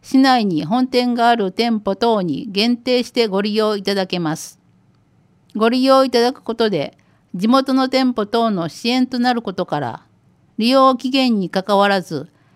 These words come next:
できるだけお早めにご利用ください。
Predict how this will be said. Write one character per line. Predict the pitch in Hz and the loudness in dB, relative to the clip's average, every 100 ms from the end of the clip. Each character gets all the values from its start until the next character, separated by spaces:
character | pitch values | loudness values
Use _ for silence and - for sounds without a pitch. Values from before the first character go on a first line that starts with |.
| _ - | _ -8
で | 220 | -4
き | 262 | -2
る | 269 | 0
だ | 254 | 0
け | 247 240 | 0 -2
お | 190 | 0
早 | 233 247 | 0 0
め | 233 240 | 0 2
に | 233 220 | 0 0
ご | 202 | -2
利 | 202 208 | -2 0
用 | 202 196 | -2 -2
く | 185 | -4
だ | 180 | -4
さ | 170 180 | -2 -4
い。 | 135 | -6